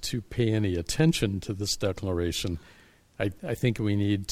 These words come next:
to be very careful about how we phrase it. I, you know, do, are there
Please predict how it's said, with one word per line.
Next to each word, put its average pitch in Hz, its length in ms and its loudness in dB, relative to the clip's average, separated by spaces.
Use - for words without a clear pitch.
to 101 300 2
be 101 120 2
very 98 300 2
careful 101 460 -2
about 92 200 -4
how 95 160 -2
we 87 140 -2
phrase 117 380 0
it. 92 120 -4
I, 131 160 6
you 208 140 4
know, 87 140 -2
do, 113 400 2
are 135 220 8
there 139 500 10